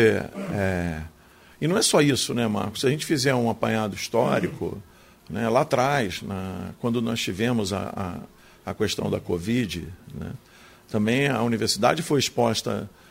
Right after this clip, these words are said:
é, numa situação que eu diria, é, um pouco delicada, porque o reitor, que sequer trabalha na área,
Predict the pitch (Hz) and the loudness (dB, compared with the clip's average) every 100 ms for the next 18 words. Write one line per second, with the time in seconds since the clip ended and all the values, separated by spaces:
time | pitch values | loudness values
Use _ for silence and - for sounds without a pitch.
0 | - - 107 107 107 110 107 - 113 101 | -20 -4 -2 0 0 0 0 0 0 2
1 | - 117 113 110 113 104 110 110 120 117 | 2 2 0 0 -2 -2 0 2 4 4
2 | 104 95 87 - - - - - - 98 | 2 -2 -8 -16 -20 -20 -20 -20 -10 -6
3 | 92 90 90 73 69 50 - - - - | -4 -4 -6 -6 -8 -12 -14 -18 -20 -20
4 | - - 120 - 170 175 175 - 123 123 | -20 -12 -4 -2 0 2 0 2 2 2
5 | 120 90 - 107 - 110 104 98 98 - | 0 -4 -8 -14 -6 -2 0 -2 -4 -8
6 | - - - - - 117 131 - 110 98 | -20 -20 -20 -12 -2 0 0 2 0 0
7 | - - 117 131 127 120 110 110 104 104 | 0 -2 0 0 0 0 0 0 0 -2
8 | 104 107 135 120 104 104 | -2 -2 0 0 -2 -4